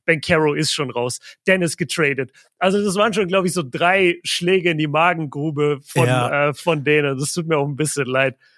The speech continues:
Speaker 2: Ja, mir auch auf jeden Fall. Äh, wir kommen, wir gucken noch gemeinsam auf den Spielplan die nächsten Wochen, damit wir
Speaker 1: Ja.
Speaker 2: da so ein bisschen ein Gefühl für bekommen. Die Magic sind aktuell an der vier mit achtzehn zwölf, haben immer noch einen drei Spiele Vorsprung auf die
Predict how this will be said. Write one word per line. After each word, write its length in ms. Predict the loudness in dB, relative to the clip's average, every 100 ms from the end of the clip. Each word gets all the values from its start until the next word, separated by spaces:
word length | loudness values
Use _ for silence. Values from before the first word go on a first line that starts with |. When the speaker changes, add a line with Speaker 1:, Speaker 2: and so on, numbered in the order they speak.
| _ _ -2
Speaker 2:
Ja, 240 | 2 2 2
mir 180 | 0
auch 160 | 0 -2
auf 140 | -2 -2
jeden 200 | -2 -2
Fall. 320 | -2 -2 -4 -6 -14 -14 -4 0
Äh, 160 | 2
wir 100 | 0 -6 _
kommen, 220 | -2 0 0
wir 60 |
gucken 260 | -2 0 2
noch 120 | 2
gemeinsam 380 | 0 0 0 0
auf 100 | 0
den 140 | 0
Spielplan 560 | 0 0 0 0 0 0
die 80 | 0
nächsten 340 | 2 0 2 0 -2
Wochen, 480 | -2 -2 0 0 0 -4 _ -4
damit 180 | -2
wir 60 | 2
Speaker 1:
Ja. 160 | 2 2
Speaker 2:
da 60 |
so 100 | 2
ein 40 | 2
bisschen 260 | 2 0
ein 60 | 0
Gefühl 300 | 0 0 0
für 140 | 0
bekommen. 400 | -2 -2 -2 -2
Die 80 | 0
Magic 340 | 0 0 0
sind 220 | -2 -2 -2
aktuell 420 | -4 -4 -2 -2
an 160 | 0
der 120 | -2 0
vier 240 | 0 0
mit 180 | 0 -2
achtzehn 360 | -2 0 0 2
zwölf, 480 | 2 0 0 -4 -12 -20 _ -2
haben 140 | -2 0
immer 200 | 0 0
noch 200 | -2 -2
einen 140 | -2
drei 240 | 0 0
Spiele 300 | 0 0 -2
Vorsprung 520 | 0 0 -2 -2 -4 0
auf 280 | 0 -2
die 300 | -2 0 0